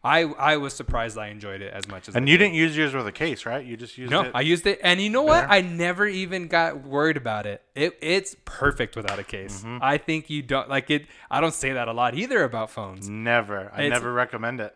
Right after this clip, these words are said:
Speaker 1: It's n-, perfect without a case.
Speaker 2: Yeah.
Speaker 1: Yeah. You can
Speaker 2: Mm-hmm.
Speaker 1: do it. And it's great. It's such a great experience.
Speaker 2: Yeah.
Speaker 1: I would, I mean, again, for those who are like, "You know what? I'm not g-, I'm not a big multimedia consumption person.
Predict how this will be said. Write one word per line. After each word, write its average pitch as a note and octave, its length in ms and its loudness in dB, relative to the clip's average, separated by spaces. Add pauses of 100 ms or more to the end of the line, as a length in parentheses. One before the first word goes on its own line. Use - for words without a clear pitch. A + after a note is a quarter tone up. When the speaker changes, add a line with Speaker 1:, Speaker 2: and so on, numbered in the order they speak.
Speaker 1:
It's - 540 0 (480)
n-, C#3 220 -6
perfect A#2+ 480 2
without G2 240 -4
a F#2+ 40 -10
case. G#2 520 -4
Speaker 2:
Yeah. G2+ 200 -2
Speaker 1:
Yeah. F#2 140 -10
You D#3 200 -2
can D#3+ 180 -2
Speaker 2:
Mm-hmm. C#3 60 -6
Speaker 1:
do A#2+ 160 0
it. G2 180 -6 (240)
And C#3 160 2
it's D#3 160 0
great. F2+ 320 -8 (240)
It's D#3 220 0
such D#3 260 4
a C3 60 -4
great A#2+ 220 -4
experience. G#2+ 600 -10
Speaker 2:
Yeah. G2+ 220 -4 (340)
Speaker 1:
I C3 160 4
would, C3+ 260 0
I D#3+ 100 -4
mean, D3 220 0
again, C#3+ 220 0
for C#3 160 0
those D3+ 280 6
who E3 60 4
are D3+ 60 6
like, C#3+ 220 4
"You F3 60 -2
know F#3+ 100 2
what? G#3 180 6
I'm C3+ 140 -4
not D3+ 240 0
g-, D#3+ 140 0
I'm C#3+ 100 0
not D3+ 180 0
a C3+ 40 0
big B2 280 -4
multimedia B2+ 640 -2
consumption E3 540 -8
person. E3 540 -6